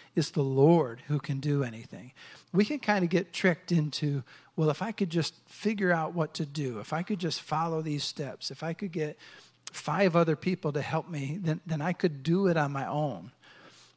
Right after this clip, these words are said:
But there are things that are so strong in our life and things that are just beyond the natural that y-, you, you realize you can't do it on your own. It takes the supernatural. It takes God's power.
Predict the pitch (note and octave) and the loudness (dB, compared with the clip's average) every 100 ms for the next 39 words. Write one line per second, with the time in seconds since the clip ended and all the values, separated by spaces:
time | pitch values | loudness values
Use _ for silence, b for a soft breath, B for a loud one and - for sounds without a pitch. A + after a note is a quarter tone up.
0 | - F#3 D3+ E3 D#3 C#3+ G#3 G3+ F#3+ E3+ | -6 2 4 6 4 2 -2 0 0 0
1 | - F#3 - E3 D#3+ F3+ E3 C3 C3 E3+ | -4 -4 -4 -4 -2 0 0 -2 -2 -4
2 | C#3+ - - - _ b b b b b | -4 -8 -16 -20 _ b b b b b
3 | D3+ - E3+ F3 D3+ E3 D3+ D3 C#3 D3+ | -2 2 2 2 2 2 2 2 2 0
4 | - _ A3 C#3 D3 C#3+ D3 E3 D3 C#3 | -2 _ -6 0 2 2 0 0 -2 -6
5 | - C4 C#3+ C#3+ D3 D#3+ - C#3 B2 B2+ | -6 -4 -2 0 0 -2 -6 -8 -8 -6
6 | C3+ B2 A#3 C4+ F#4+ G#3 D3+ G#3+ D#3 D3+ | -6 -6 -6 -6 -2 0 0 2 2 4
7 | E3 D#3+ D3 D#3+ - - F3+ F3 F3 C3 | 4 4 2 -2 -8 -4 -2 -2 -6 -8
8 | B2 A#2+ A#2 G2+ G#2+ G2+ - B B D#3 | -8 -8 -10 -8 -8 -10 -16 B B -2
9 | - D3 - E3 - G#3+ G#3 C#3+ C3 A#2+ | 2 0 -2 -4 -2 -2 -2 -4 -4 -8
10 | - B2 - C#3+ - - - C#3+ D3 C#3+ | -8 -8 -6 -8 -8 -12 -4 -2 0 -2
11 | - - D#3+ C#3+ B2+ F2+ | -4 -8 -8 -4 -2 -4